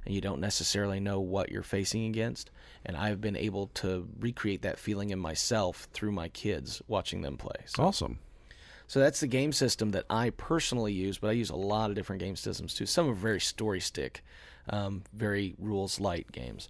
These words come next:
Speaker 1: But, uh, yeah, just remember you're there to make it, uh, challenging and fun for everybody, and you're part of the group. It has to be fun for you, 'cause if it's not fun for you, don't play.
Speaker 2: Oh, yeah, yeah, yeah. De-, definitely.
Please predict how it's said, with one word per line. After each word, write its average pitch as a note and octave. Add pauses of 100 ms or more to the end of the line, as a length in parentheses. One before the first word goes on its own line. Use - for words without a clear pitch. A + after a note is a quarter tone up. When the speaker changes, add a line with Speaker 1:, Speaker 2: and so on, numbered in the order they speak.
(500)
Speaker 1:
But, G#2
uh, E2+ (220)
yeah, A2 (120)
just B2
remember E3
you're C3+
there B2+
to C#3
make B2+
it, A#2+
uh, A2
challenging B2+
and A#2
fun A2
for A2
everybody, G#2
and G2
you're A2
part A#2+
of A#2+
the A2+
group. B2
It D#2
has G2
to -
be A#2
fun A2+
for A2
you, G#2+ (360)
'cause -
if E2+
it's -
not A2
fun A#2
for A#2
you, B2+ (200)
don't -
play. D2+ (680)
Speaker 2:
Oh, E2
yeah, G2+
yeah, C2 (120)
yeah. - (480)
De-, G2
definitely. F2+